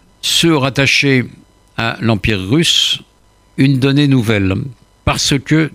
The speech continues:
dans la Russie, jusqu'à Catherine deux, il n'y avait pas de Juifs, ou pratiquement pas, quelques commerçants qui passaient par là. Ivan le Terrible, à la fin du seizième siècle, avait massacré les Juifs qui trouvaient sur son chemin,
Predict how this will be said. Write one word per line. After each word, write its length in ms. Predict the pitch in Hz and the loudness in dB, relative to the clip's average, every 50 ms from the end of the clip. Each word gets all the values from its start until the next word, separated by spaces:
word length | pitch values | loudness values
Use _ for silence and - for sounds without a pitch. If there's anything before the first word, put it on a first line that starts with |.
| - | -10
dans 280 | 95 92 92 104 135 143 | -12 -8 -4 -2 0 0
la 120 | 143 135 | 0 0
Russie, 460 | 123 127 117 - - - 139 131 117 - _ _ - _ _ _ _ _ _ _ _ _ - | 0 0 0 0 0 -2 -2 -4 -6 -8 _ _ -20 _ _ _ _ _ _ _ _ _ -8
jusqu'à 680 | - 98 104 135 147 139 - - - - - 127 117 110 - _ _ _ - | -4 -2 0 0 0 0 -2 -4 -4 -4 -2 -2 -2 -4 -6 _ _ _ -6
Catherine 420 | - 110 - - - 104 95 101 | -4 -4 -4 -4 -4 -4 -2 -2
deux, 340 | 104 127 147 165 165 160 147 - _ _ _ _ _ _ - | 0 0 0 0 0 -2 -6 -12 _ _ _ _ _ _ -2
il 80 | 127 127 | 0 2
n'y 80 | 135 | 2
avait 160 | 135 135 139 | 2 2 0
pas 140 | 120 127 120 | -2 -4 -6
de 40 | 104 | -4
Juifs, 400 | 98 127 156 175 143 - - - 135 147 - _ _ _ _ _ - | -2 0 0 0 0 -2 -6 -10 -14 -16 -18 _ _ _ _ _ -12
ou 60 | - | -10
pratiquement 520 | - - 104 104 - - - - 101 104 101 | -8 -8 -8 -8 -8 -10 -8 -4 -2 -2 -2
pas, 360 | - - - 147 151 156 - - - | -2 -2 -2 -2 -2 -4 -8 -12 -8
quelques 280 | - 92 92 87 - 87 | -6 -6 -4 -4 -4 -4
commerçants 460 | - 101 95 95 87 - - 120 107 | -2 -2 -2 -2 -2 -2 -2 -2 -2
qui 140 | - - 80 | -2 -4 -6
passaient 320 | - 92 92 - - 92 | -6 -6 -6 -4 -6 -6
par 220 | 78 90 90 92 | -6 -6 -4 -2
là. 220 | 104 120 139 151 160 - _ - - - - _ _ _ _ _ _ _ _ _ _ _ | -2 -2 -2 -4 -6 -12 _ -20 -20 -20 -20 _ _ _ _ _ _ _ _ _ _ _
Ivan 200 | - 104 101 110 | -2 0 0 0
le 60 | 113 95 | 0 0
Terrible, 400 | 110 110 107 117 120 110 101 101 | 0 -2 -2 -2 -2 -2 -2 0
à 60 | 95 | 0
la 100 | 98 90 | -2 -2
fin 160 | - - 107 | 0 0 -2
du 100 | 95 92 | 0 -2
seizième 360 | 87 - 110 98 92 104 101 90 | -2 -2 -2 0 0 -2 -2 -2
siècle, 420 | - - 117 113 104 - - 98 | -2 -2 -2 -2 -2 -4 -4 -6
avait 220 | 95 90 87 98 | -4 -2 -2 -2
massacré 720 | 92 95 90 - - 104 87 - - - 107 107 107 101 101 | 0 0 -2 -2 -4 -4 -6 -6 -6 -4 -2 0 0 0 -2
les 140 | 95 92 92 | -2 -2 -2
Juifs 220 | 85 101 107 98 | 0 0 -2 -2
qui 120 | - - 95 | -2 -4 -6
trouvaient 240 | - 104 101 98 98 | -4 -2 -2 0 0
sur 180 | - - 95 | 0 -2 -2
son 180 | - - 104 95 | -2 0 0 0
chemin, 280 | - - 127 117 110 | 0 0 -2 -2 -2